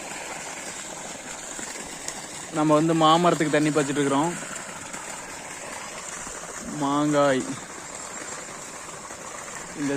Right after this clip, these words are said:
சீசன்ல கொஞ்சம் மாங்காய் வச்சிருக்கு. நல்லா நிறையா பூ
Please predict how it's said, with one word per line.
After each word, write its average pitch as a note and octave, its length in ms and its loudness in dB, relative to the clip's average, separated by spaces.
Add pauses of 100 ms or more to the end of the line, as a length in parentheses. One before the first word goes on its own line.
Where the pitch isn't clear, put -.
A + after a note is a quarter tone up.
சீசன்ல D3+ 400 2
கொஞ்சம் C#3 220 4
மாங்காய் C#3+ 240 6
வச்சிருக்கு. C#3 360 0 (180)
நல்லா C#3 220 2 (2250)
நிறையா C#3+ 300 2
பூ D3 80 2